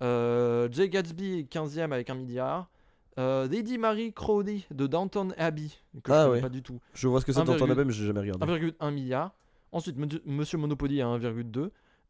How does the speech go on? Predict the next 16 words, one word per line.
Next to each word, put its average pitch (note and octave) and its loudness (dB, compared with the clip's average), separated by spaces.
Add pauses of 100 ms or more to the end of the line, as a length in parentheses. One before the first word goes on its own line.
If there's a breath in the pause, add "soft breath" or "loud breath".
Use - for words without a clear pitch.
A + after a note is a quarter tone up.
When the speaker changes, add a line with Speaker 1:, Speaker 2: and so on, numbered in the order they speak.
Speaker 1:
Euh, A#2 0
Lara F3+ 0
Croft F3+ -2
à A#2 0
un D#3 -2
virgule D3+ -2
trois D3+ 0
à C3 0
égalité C#3 -2
avec B2 -2
Wooden D#3+ -2
Schmidt D#3+ -8
de B2+ -2
Mon B2+ -4
Oncle B2 -6
Charlie. B2+ -4